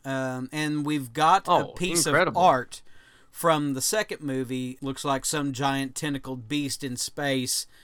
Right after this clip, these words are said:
Speaker 1: that the Guardians are having to fight, and, uh, it's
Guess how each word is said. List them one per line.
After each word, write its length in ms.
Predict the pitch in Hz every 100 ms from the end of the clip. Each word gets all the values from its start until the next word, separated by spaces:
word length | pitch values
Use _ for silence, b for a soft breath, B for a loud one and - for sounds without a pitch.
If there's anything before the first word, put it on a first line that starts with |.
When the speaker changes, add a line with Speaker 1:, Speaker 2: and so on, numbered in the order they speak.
| b b b
Speaker 1:
that 140 | 135 131
the 80 | 131
Guardians 460 | 135 135 127 123
are 100 | 120
having 260 | 127 117 117
to 60 |
fight, 480 | 104 127 117 113 - -
and, 380 | 120 117 113 113
uh, 180 | 113 110
it's 260 | 127 -